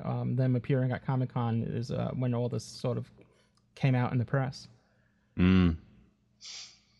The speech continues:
Speaker 2: It's typical, isn't it? <laughs>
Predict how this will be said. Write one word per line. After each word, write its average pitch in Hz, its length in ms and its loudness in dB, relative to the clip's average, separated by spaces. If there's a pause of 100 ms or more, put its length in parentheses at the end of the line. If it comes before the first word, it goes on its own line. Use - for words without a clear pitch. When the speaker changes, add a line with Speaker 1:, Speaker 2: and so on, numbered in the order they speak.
(1000)
Speaker 2:
It's - 120 -2
typical, - 440 6
isn't 90 220 8
it? 73 120 2 (1080)
<laughs> - 0 -